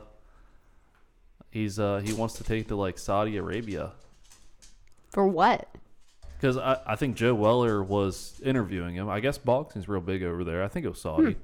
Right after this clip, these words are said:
Speaker 2: Hmm.
Speaker 1: Um, Joe Weller, who, uh, Jake Paul also knocked out and, uh, K S I, um,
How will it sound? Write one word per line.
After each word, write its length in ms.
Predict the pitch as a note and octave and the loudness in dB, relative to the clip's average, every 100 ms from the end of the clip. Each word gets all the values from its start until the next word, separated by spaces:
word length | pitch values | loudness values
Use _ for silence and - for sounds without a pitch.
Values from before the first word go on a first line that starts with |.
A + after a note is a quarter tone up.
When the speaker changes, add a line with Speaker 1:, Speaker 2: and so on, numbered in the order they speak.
| - - - - _ _ | -12 -20 -20 -20 _ _
Speaker 2:
Hmm. 60 | A#2 | -2
Speaker 1:
Um, 320 | G#2 G2 G2 - _ _ G#2+ | -2 -2 -6 -14 _ _ -4
Joe 200 | G#2+ B2 | 2 4
Weller, 520 | A#2 A#2+ G#2 F#2 G2 - _ - | 4 4 2 -2 -4 -12 _ -2
who, 480 | A2 G2+ G2 G2 F#2 | 0 2 2 0 -2
uh, 400 | F#2 F2+ F2 F#2+ - _ _ _ - | -2 -2 -4 -6 -12 _ _ _ -4
Jake 240 | G#2+ G2+ | -2 0
Paul 200 | A2 G#2 G2 | 0 2 2
also 360 | F#2+ G2 G#2 | 0 -2 -6
knocked 320 | F2+ F2+ - | -4 -6 -4
out 440 | F2+ E2 F2 - - - - - - - - | -4 -2 -4 -8 -14 -18 -20 -20 -20 -20 -6
and, 260 | F#2+ F2+ | -4 -2
uh, 460 | F2+ F2 E2+ E2 E2 - - - - - - | -2 -2 -2 -2 -4 -8 -20 -20 -20 -20 -14
K 180 | - A2 | -4 -2
S 160 | F#2+ - | 0 0
I, 320 | F#2+ F#2+ F#2 - - _ _ _ _ _ - | 0 0 -2 -6 -20 _ _ _ _ _ -6
um, 380 | G2 E2 E2 | -2 -2 -4